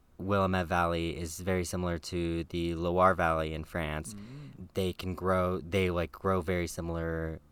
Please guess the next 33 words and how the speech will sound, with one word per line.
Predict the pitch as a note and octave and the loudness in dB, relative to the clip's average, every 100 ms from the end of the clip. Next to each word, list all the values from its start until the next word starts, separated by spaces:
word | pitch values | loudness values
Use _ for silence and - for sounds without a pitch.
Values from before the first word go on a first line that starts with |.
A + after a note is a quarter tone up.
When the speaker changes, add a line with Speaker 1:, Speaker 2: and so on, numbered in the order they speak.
| - | -16
Speaker 1:
varietals. | D#2+ F2+ E2 E2 G#2 C3 - - - - | -2 2 4 2 2 0 -4 -16 -20 -14
So | - G#2+ | 2 4
this | G2 G2 | 6 4
maker, | G#2+ G2 G2 F#2 F#2 - - - - | 2 2 2 2 0 -6 -20 -20 -2
um, | F#2+ F2+ E2+ | 2 2 2
uses, | F2+ F#2+ F#2 F#2 F2 D#2+ | 0 0 2 0 0 -2
make | F#2 | -2
sure | - G2 | 0 0
to | F2 | 0
use | F2+ F2 E2+ | -2 -2 -2
the | |
varieties | E2 E2 E2 F2 E2+ | -2 0 0 -2 -4
that | F2 | -4
are | E2+ | -4
the | E2 | -4
same | D#2+ E2+ E2 D#2+ D#2+ D#2+ E2+ - - | -4 -6 -4 -4 -6 -8 -12 -18 -14
to | - | -8
that | E2 D#2 D#2 | -6 -6 -6
region. | F2 F2 D2+ G2+ G2 G2+ - - - | -4 -4 -2 -2 -2 -6 -12 -20 -16
So | - - F#2 E2+ | -6 0 2 2
this | F#2+ G#2+ | 0 0
is | F#2 | 0
a | F2+ | 0
red | F2+ F2 - | 2 0 0
blend | F#2 F#2 F#2 | 0 0 0
of | F2 E2+ E2+ - | -2 -4 -6 -6
Pinot | F#2 E2+ F2 E2+ E2+ E2 | -6 -2 -2 0 -2 -4
Noir | - E2+ E2 E2 E2+ F2 | -4 -2 0 2 2 2
and | D2 E2 D#2 | 0 -6 -6
Gamay | D#2+ D#2 E2+ | -4 -4 -2
Noir, | A2+ C3+ C#3 C#3 C#3+ - - _ _ _ | -2 0 0 -2 -6 -16 -20 _ _ _
which | F#2 E2+ - | -6 -6 -2
are | C#2+ E2 D#2+ | -2 0 -2